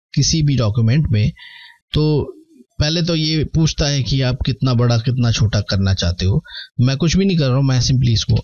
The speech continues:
एंटर प्रेस कर रहा हूँ। तो जैसे ही मैंने एंटर प्रेस किया, ये अपने आप smart object में convert हो जाता है। तो ऐसे भी यूज़ में लेना है, ले सकते हो। और एक तरीका कि smart object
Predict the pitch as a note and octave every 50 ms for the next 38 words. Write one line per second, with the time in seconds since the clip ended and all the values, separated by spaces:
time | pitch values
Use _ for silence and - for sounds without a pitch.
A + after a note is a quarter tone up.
0 | - C3 B2 A2 - A2 G2+ - G2 F2 - - - F2+ F2 E2+ E2+ - - A#2
1 | A2 B2 C#3 D3+ E3 G3 F#3+ F3+ E3+ D#3+ D#3 C#3+ B2+ D3+ D3 D3 D3+ C3+ C3 -
2 | - - C3 B2+ A#2 A#2 B2 - - - - - - - _ - B2+ C3 C#3+ D#3
3 | - D3 D3 D3 C#3+ C#3+ C#3+ - - _ - - - - C#3 C3+ D3+ D#3+ D3 D3
4 | C3 A#2+ A2 A#2 A2+ G#2 - A2+ A2 G#2 G#2+ G#2+ A2 G#2 G2 F#2 F#2+ G2 F#2+ F#2
5 | F#2+ F#2+ - - - - - F#2+ F#2 F2+ F2 F2 F2 E2+ - - F2 E2+ D#2+ C#2+
6 | F2 - - - - - - - - - B2 C3+ C#3 C3+ C3+ C3 F3+ E3+ E3 E3+
7 | E3+ D#3+ D#3+ D#3 - C3+ C#3 C3+ C3 C3 C3 B2 A2 B2+ C#3 C#3+ C#3 C3+ C3+ C3+
8 | C3+ C3+ B2 G#2 G2 A#2 A#2+ B2 B2 A2+ - C3 A#2+ A#2 A#2+ C3 - - - -
9 | - - - - - G#2+ D#3 E3+ F3 D#3+ D#3 - D#3 C#3+ C#3 C#3 D#3+ D#3+ E3+ -
10 | - - - _ _ D3 C#3 C3 B2+ - - - - A2+ A#2 C3 D#3 F3 F#3+ F3
11 | - - - _ - A2+ G#2 A2 A2+ B2 - D#3 F3+ E3+ F3 _